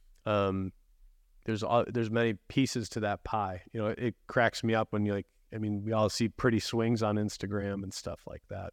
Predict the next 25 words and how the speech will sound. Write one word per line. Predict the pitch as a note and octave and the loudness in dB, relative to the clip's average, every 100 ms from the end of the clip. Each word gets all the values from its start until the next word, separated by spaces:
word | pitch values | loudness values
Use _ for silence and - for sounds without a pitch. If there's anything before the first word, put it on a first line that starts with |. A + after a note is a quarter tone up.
| _ | _
but | - F#2+ _ _ _ _ - | -12 -12 _ _ _ _ -6
for | B2 | -4
people | - C3 A#2+ | 2 2 4
to | A2 G#2 | 2 2
just | G2+ G#2 - - - _ _ _ _ _ | 0 0 -2 -10 -20 _ _ _ _ _
think | - C3 A#2+ - | -2 2 2 2
that | G#2+ - _ | -4 -4 _
changing | - B2 A#2+ A2+ G#2+ | -2 2 4 4 4
your, | G#2 G2+ G2 - | 4 2 -2 -8
you | - G#2+ | -2 0
know, | G2+ F#2+ - - - - | 0 -2 -6 -20 -20 -6
angle | A#2+ B2 A#2 A2+ | 2 4 4 4
of | |
your | G#2 G#2 | 2 0
wrist | G#2 A2 - - - _ _ _ - _ _ _ _ _ _ _ _ _ - | 0 -2 -4 -10 -18 _ _ _ -20 _ _ _ _ _ _ _ _ _ -18
s-, | - - _ - | -16 -18 _ 2
only | D3 C#3+ G#2+ F#2+ - | 6 6 4 0 -4
is | B2+ B2+ | -2 2
gonna | B2+ A#2 | 4 2
affect | G2 B2+ A2+ - | 2 0 0 0
your | A2 | -4
golf | G#2 A2 G#2 | 2 2 2
game | - G#2+ G2 | 0 0 0
for, | - G2+ | -2 -4
like, | F#2 G2 | -4 -6